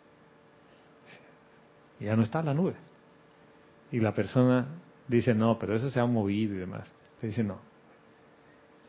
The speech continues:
Elige tú una nube, cualquier nube que tú quieras,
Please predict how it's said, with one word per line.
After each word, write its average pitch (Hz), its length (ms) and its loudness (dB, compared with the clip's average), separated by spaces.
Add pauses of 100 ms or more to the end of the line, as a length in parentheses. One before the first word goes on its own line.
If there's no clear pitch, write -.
(160)
Elige 190 440 8
tú 196 260 4
una 165 340 8
nube, 131 380 6 (540)
cualquier 127 340 2
nube 151 180 6
que 139 60 2
tú 120 120 -4
quieras, 120 260 -4